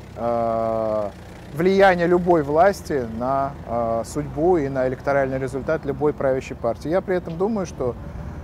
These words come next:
а, результаты, а, оппозиционных партий в целом ряде регионов могут быть достаточно успешными. Хотя не думаю, что,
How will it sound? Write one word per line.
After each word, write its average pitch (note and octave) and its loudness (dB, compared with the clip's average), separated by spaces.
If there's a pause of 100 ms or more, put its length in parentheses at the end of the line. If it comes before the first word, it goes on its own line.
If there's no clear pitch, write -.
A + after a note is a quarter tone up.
(160)
а, A#2+ 2
результаты, D#3 4 (1120)
а, A2+ -2
оппозиционных G3+ 0
партий E3 6
в - -6
целом G3 4
ряде D#3+ 4
регионов E3+ 0
могут F3+ 2
быть D#3+ -2
достаточно C#3+ 0
успешными. A#2 -8
Хотя F#3 -2
не G#3+ -2
думаю, B2 -4
что, A2+ -6